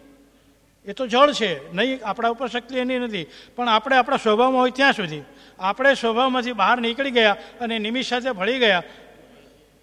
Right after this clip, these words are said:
તો એ, એના અનુસાર આપણી ક્રિયા થાય. આજે કોઈ માણસ,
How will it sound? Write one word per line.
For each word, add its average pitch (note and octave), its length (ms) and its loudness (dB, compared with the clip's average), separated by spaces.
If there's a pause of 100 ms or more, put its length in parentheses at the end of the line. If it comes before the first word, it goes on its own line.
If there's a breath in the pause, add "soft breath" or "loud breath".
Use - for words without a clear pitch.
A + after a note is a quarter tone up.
તો A#3+ 260 0
એ, B3 320 -4
એના B3 200 2
અનુસાર A#3+ 340 0
આપણી A#3 180 -4
ક્રિયા A3+ 280 -4
થાય. G#3 200 -8 (3250)
આજે F#3+ 200 -4
કોઈ A#3+ 260 0
માણસ, A#3 260 0